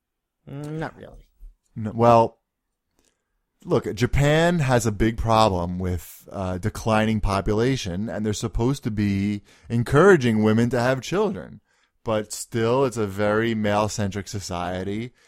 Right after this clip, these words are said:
Speaker 2: and this is the way things are. So, yeah, it is a problem. Missus Cheapy is very concerned about it,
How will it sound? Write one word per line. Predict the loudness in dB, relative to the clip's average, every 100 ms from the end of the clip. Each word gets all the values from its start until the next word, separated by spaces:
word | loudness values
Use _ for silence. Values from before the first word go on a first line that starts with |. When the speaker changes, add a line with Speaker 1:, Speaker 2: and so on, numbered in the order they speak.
| _ _
Speaker 2:
and | -10 -8 -6 -4 -4
this | -4
is | -6
the | -4
way | -2 -2
things | -4 -8 -10 -8
are. | -6 -6 -8 -12 _ _ _ _
So, | -8 -4 -2 -2 -4
yeah, | -4 -2 0 2
it | 2 2
is | 0
a | -2
problem. | -2 -2 0 -2 -4 -6 -8 -12 _ _ _ -8
Missus | -6 -6 -8
Cheapy | -8 -8 -4 -2
is | 0 -2
very | 0 0 0
concerned | -4 -6 -6 -6 -6
about | -8 -6 -4 -4
it, | -6